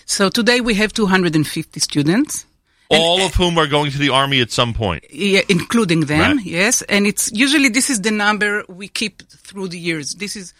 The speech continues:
Speaker 1: it's good. We think this is the right number. We don't want to grow up too much, and of course not to be less.
Speaker 2: Right.
Speaker 1: And, and, uh, and it's amazing. Bemet, the, the Bachurim are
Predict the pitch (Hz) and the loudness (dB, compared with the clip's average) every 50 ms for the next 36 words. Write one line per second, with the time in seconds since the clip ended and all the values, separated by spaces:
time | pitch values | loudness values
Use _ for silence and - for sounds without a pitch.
0 | _ _ _ _ _ - - - - - - 208 262 254 247 196 196 - _ - | _ _ _ _ _ -16 -8 -6 -6 -4 -4 -4 -4 -6 -6 -8 -12 -20 _ -20
1 | 175 190 185 - 214 202 180 170 185 - 180 160 160 175 170 185 190 190 180 - | -20 -18 -16 -12 -12 -12 -12 -12 -14 -14 -14 -12 -12 -8 -4 -2 -2 -2 -4 -4
2 | 202 202 208 208 190 202 196 196 180 185 165 202 208 202 - - 196 196 190 - | -6 -6 -4 -4 -4 -6 -8 -8 -10 -12 -12 -12 -12 -12 -14 -16 -16 -16 -16 -16
3 | - 180 143 - 185 185 202 202 - - 196 196 - - - - 190 190 190 180 | -18 -20 -14 -6 0 0 0 0 0 -2 -4 -4 -6 -10 -18 -16 -12 -8 -6 -4
4 | 180 185 180 - 165 156 143 - - 170 165 - - 170 165 156 _ - _ _ | -4 -4 -6 -8 -14 -14 -16 -16 -16 -12 -10 -10 -10 -10 -12 -18 _ -20 _ _
5 | _ _ _ _ _ _ _ - 180 151 147 180 170 165 180 214 262 - - - | _ _ _ _ _ _ _ -20 -18 -14 -10 -6 0 2 2 4 4 2 0 -2
6 | - - 175 160 175 170 165 170 165 160 - - - 175 175 175 175 170 170 170 | -2 -2 0 0 2 2 2 2 0 -2 -4 -6 -6 -4 -4 -4 -4 -4 -4 -4
7 | 165 165 - - _ _ - 185 185 180 - - - 190 196 214 208 196 - 151 | -6 -6 -8 -10 _ _ -4 -2 -2 -2 -2 -2 0 2 2 2 2 0 0 -2
8 | 139 139 139 156 160 165 180 190 185 - _ _ - - 165 160 156 147 147 151 | -4 -4 -4 -4 -4 -2 0 0 -2 -2 _ _ -10 -8 -6 -6 -6 -8 -8 -6
9 | 160 151 165 - - 190 170 190 202 196 - - 185 175 170 175 | -4 -4 -4 -4 -4 -4 -2 0 -2 -2 0 0 2 2 2 0